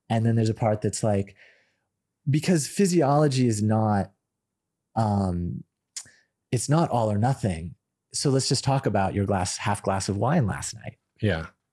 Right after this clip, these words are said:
Speaker 2: So the confession comes here on the podcast. So, like many others, I vowed to be a better man this year than I was last <laughs> year. Part of that included dry January. Um,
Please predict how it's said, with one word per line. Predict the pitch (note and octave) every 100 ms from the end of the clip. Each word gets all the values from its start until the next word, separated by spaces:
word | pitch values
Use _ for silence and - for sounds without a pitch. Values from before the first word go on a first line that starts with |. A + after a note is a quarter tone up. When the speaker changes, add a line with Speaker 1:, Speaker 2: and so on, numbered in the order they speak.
| _
Speaker 2:
So | - A2+ G#2 G2
the | F#2+
confession | F#2+ G#2 - A2+ G2+ A2+ G2+ F#2+ F#2+ -
comes | A2+ G2 G2+ G2+
here | G#2 G2 G2
on | F#2+
the | F#2+
podcast. | F#2+ G#2 G2+ G2 G2 G#2+ - - - - - - D3+ _ _ _
So, | A2+ G2+ G#2 - - - _ _ G#2 -
like | A2 G2+ F#2 F#2+ F#2
many | G2+ G#2 G#2+ A2 G#2
others, | G2+ G2 G2 G2 - - _ _
I | G#2
vowed | F#2+ F#2 F#2 F#2
to |
be | G#2 G2
a |
better | F#2+ G2 F#2+
man | G2+ G2
this | G2 -
year | G#2+
than | G#2
I | G2+
was | G#2 G2+
last | G#2 G#2+ -
<laughs> | - - - -
year. | F#3+ F3+ C3
Part | C3 A#2+
of |
that | A2 A2+ A2+ - - - - -
included | - G#2+ - G#2 G2
dry | F#2 G2 G2
January. | G2 G2 G2+ G2+ G#2 G#2 A2 - - - - - _ _ _ _
Um, | A2+ A2 G#2+ G#2+ G#2 G2